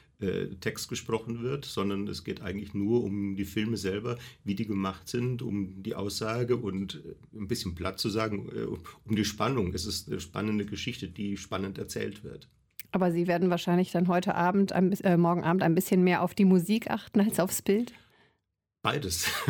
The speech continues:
Speaker 1: <laughs> Ich kenn die Musik nicht, niemand kennt die außer George und ich kenn den Film selber noch nicht.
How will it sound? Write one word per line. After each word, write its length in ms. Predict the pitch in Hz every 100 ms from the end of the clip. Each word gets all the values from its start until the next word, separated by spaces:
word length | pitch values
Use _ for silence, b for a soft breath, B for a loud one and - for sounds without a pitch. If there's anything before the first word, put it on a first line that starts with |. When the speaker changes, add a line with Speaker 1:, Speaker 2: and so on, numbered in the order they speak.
| 147
Speaker 1:
<laughs> 300 | 151 - -
Ich 160 | 127 -
kenn 180 | 120 117
die 60 |
Musik 340 | 107 95 113 123
nicht, 220 | 147 117
niemand 340 | 113 120 127
kennt 300 | 123 123 123
die 160 | 143 117
außer 260 | 107 98
George 480 | 87 95 98 120 -
und 440 | - 101 95 95 -
ich 140 | 107 -
kenn 160 | 98
den 140 | 95 90
Film 240 | 107 104
selber 320 | 104 95 101
noch 160 | 101 104
nicht. 340 | 120 120 -